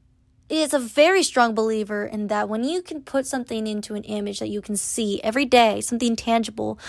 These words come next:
So even when it's a rough day at work, even if it's a hard day at school, if you got a bad test grade, you have this visual aid to push you through the hard times.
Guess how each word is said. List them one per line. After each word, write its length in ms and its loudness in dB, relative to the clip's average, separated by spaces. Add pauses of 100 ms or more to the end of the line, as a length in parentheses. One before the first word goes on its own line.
(160)
So 160 4
even 220 8
when 120 8
it's 120 -2
a 60 0
rough 360 4
day 140 4
at 160 0
work, 300 -12 (220)
even 240 4
if 80 -2
it's 100 4
a 40 4
hard 340 4
day 240 4
at 140 -6
school, 400 -2 (220)
if 100 4
you 60 4
got 160 8
a 40 -8
bad 460 4
test 500 0
grade, 360 -4 (2500)
you 260 10
have 420 4
this 180 -2
visual 640 4
aid 420 -4
to 120 4
push 280 0
you 80 2
through 200 -6
the 80 -2
hard 240 -2
times. 440 -10